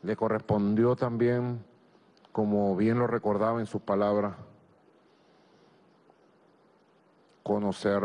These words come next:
de la causa del doctor José Gregorio Hernández.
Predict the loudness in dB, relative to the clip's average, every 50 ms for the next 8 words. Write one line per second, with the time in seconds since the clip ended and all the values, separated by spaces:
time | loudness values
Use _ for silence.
0 | 0 -2 -2 -4 -10 -18 -20 -20 -20 -20 -20 -20 _ _ _ _ _ _ _ -20
1 | _ _ _ _ -20 _ _ _ _ _ _ _ _ -20 -14 -6 -2 0 0 0
2 | 0 -2 -2 0 0 0 0 -2 -2 -4 -2 0 0 -2 -4 -6 -14 -14 -8 -2
3 | -2 -2 0 0 -2 -2 -2 -2 -2 0 0 0 0 -2 -2 -2 -2 0 0 0
4 | 0 0 0 0 0 -2 -2 -6 -8 -8 -12 -18